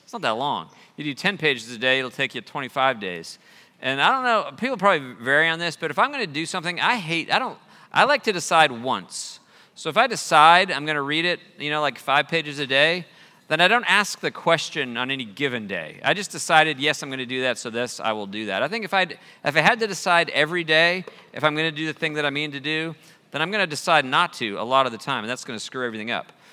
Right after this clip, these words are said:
So just decide once, like, "That's just what's gonna happen, and I'm not gonna bed until I've accomplished the thing that I committed to do," right? So just, it's an easier way to live. So make a decision, what it is, five da-, five pages a day or ten pages a day or whatever you wanna do, and then just do it.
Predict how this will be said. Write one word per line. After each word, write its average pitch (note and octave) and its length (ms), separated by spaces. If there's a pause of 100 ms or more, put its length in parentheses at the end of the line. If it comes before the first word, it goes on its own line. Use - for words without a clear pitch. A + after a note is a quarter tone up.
(120)
So E3 140
just A#3 160
decide C4 340
once, G3+ 400
like, D3 80
"That's E3+ 160
just B3 100
what's G#3 160
gonna F#3 140
happen, D3 400
and B2 100
I'm D#3 60
not E3 80
gonna E3+ 180
bed D#3 300
until D#3 240
I've C3+ 120
accomplished D3 420
the A#2 60
thing D3 160
that C#3+ 60
I C3+ 60
committed D3 320
to B2+ 60
do," D3 180
right? A#2 240
So D3 200
just, - 280 (320)
it's - 120
an - 60
easier E3+ 200
way D#3 100
to A#2+ 60
live. A2+ 360 (460)
So E3 280 (760)
make F#3 220
a G3 60
decision, E3 600
what E3+ 160
it D#3+ 120
is, B2 160
five E3 260
da-, D#3+ 120
five E3 240
pages D3+ 260
a D#3 60
day D#3+ 180
or C#3 80
ten D3+ 200
pages D3+ 300
a C#3 40
day D#3 160
or D3 60
whatever D#3 220
you C#3+ 120
wanna C#3+ 220
do, C#3 260
and B2 140
then C#3+ 120
just B2 240
do D3+ 180
it. A#2+ 160